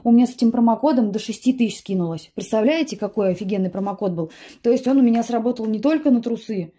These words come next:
и на боксеры мужские, которые я щас вам тоже покажу,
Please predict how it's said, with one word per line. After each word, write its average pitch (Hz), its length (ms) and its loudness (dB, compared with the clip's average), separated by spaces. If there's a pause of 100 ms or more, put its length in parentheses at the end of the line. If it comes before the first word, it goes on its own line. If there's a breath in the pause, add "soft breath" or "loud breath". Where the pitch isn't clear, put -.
(380 soft breath)
и 233 100 -4
на 233 140 2
боксеры 214 400 -2
мужские, 185 680 -6
которые 185 340 -4
я 180 240 -4
щас 185 180 -12
вам 185 160 -6
тоже 180 180 -8
покажу, 175 460 -6